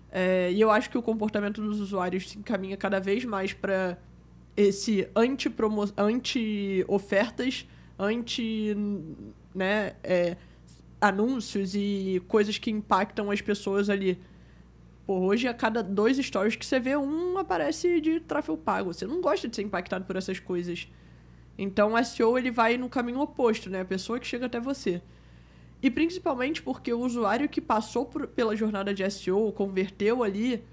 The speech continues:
é um usuário que eventualmente está muito mais engajado do que em outros canais que ele foi impactado e a gente tava lá gritando, "Ei, vira o nosso lead." Nesse caso, não. Em S E O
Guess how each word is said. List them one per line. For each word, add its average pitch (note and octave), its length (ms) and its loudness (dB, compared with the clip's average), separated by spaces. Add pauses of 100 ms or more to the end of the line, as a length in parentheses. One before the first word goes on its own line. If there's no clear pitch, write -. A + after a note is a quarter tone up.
(340)
é A3 100 6
um E4 120 4
usuário C#4 320 0
que - 260 -2 (540)
eventualmente C4+ 680 2
está B3 220 -2
muito B3 220 -6
mais B3+ 220 -2
engajado A#3 460 0
do A3+ 120 -4
que A3+ 400 -2
em A3+ 180 -6
outros A3 320 -2
canais A3 460 -2
que - 100 -6
ele A3 140 0
foi G#3+ 260 -2
impactado G#3 720 -2
e G#3 140 0
a G3+ 40 2
gente G#3 280 -6
tava G#3 220 -2
lá G3+ 200 -2 (360)
gritando, A#3 580 -2
"Ei, E4+ 320 4
vira D4 240 2
o D#4 40 -2
nosso D#4 280 -4
lead." C4+ 500 0 (320)
Nesse A#3+ 260 2
caso, C4 280 -4
não. D4 220 -2
Em G3 80 -4
S G#3+ 260 -4
E G#3 40 2
O C4+ 240 0